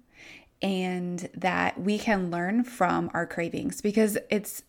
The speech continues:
your craving is your body talking to you. What is your body trying to tell you? Sometimes it's trying to tell you that you need some nutrients. You need some specific nutrients. And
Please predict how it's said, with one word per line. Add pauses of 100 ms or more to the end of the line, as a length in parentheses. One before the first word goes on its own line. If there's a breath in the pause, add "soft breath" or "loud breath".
(160)
your
craving
is
your
body
talking
to
you. (380 soft breath)
What
is
your
body
trying
to
tell
you? (600 loud breath)
Sometimes
it's
trying
to
tell
you
that
you
need
some
nutrients.
You
need
some
specific
nutrients. (440 loud breath)
And